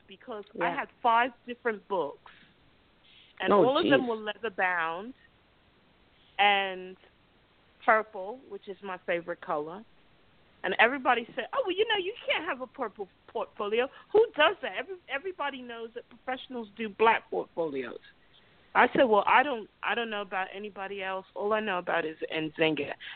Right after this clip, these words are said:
Speaker 1: and this is my favorite color. Can we print it?" <laughs> That was
Speaker 2: Yeah,
Speaker 1: it.
Speaker 2: good for you. Yeah.
Speaker 1: And, and I got a lot of work. I mean, look at me, thirty years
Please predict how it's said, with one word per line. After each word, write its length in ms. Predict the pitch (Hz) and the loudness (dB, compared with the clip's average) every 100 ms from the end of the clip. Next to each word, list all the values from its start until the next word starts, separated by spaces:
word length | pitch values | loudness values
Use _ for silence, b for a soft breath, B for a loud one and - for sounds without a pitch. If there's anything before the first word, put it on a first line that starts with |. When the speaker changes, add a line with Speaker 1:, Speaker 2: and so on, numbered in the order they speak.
| - | -6
Speaker 1:
and 140 | 165 175 | 2 2
this 100 | 208 | 2
is 120 | 226 202 | 0 4
my 180 | 180 175 | 4 6
favorite 340 | 185 165 160 160 | 4 2 0 -2
color. 340 | 180 151 143 b b _ - | 0 2 -2 b b _ 2
Can 160 | 185 | 4
we 100 | 196 | 4
print 360 | 202 - 214 220 | 2 4 4 4
it?" 260 | 226 226 254 _ _ _ | 2 2 -4 _ _ _
<laughs> 60 | - _ _ _ _ _ _ _ _ B - | -20 _ _ _ _ _ _ _ _ B 2
That 240 | 233 240 | 4 4
was 120 | 254 180 | 4 12
Speaker 2:
Yeah, 160 | 190 | 12
Speaker 1:
it. 100 | 185 | 12
Speaker 2:
good 120 | 196 208 | 10 -2
for 100 | 240 | -4
you. 340 | 220 208 180 180 _ _ _ - | -2 0 -2 -6 _ _ _ 2
Yeah. 180 | 170 165 233 | 2 4 2
Speaker 1:
And, 420 | 240 226 214 214 _ _ _ _ _ | 2 0 -6 -18 _ _ _ _ _
and 260 | 220 220 214 202 | -10 -10 -10 -8
I 80 | |
got 160 | 240 339 | -6 -8
a 80 | 381 | -6
lot 200 | 311 370 | -6 -6
of 120 | 233 | -6
work. 420 | 208 440 - - _ _ _ _ - | -4 -4 -4 -10 _ _ _ _ -12
I 200 | 226 247 | -10 -8
mean, 280 | 269 262 254 | -8 -8 -8
look 160 | 302 | -10
at 100 | 285 | -10
me, 280 | 233 294 202 - | -8 -8 -8 -6
thirty 240 | 233 233 | -6 -4
years 280 | 233 226 208 | -6 -6 -6